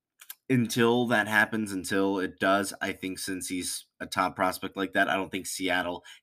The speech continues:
can pass up a guy like Jalen Carter this high. They need a stud, you know, just an interior force guy to really solidify that defense.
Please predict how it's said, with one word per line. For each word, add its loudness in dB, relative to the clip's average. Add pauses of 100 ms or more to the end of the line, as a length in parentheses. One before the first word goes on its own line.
can 2
pass -4
up -2
a -10
guy -2 (280)
like 0
Jalen -4
Carter -2
this -6
high. -10 (420)
They 4
need 0
a -4
stud, -4 (340)
you -4
know, -6
just -8
an -6
interior 0
force -6
guy 2
to -6
really -2
solidify 0
that -2
defense. -6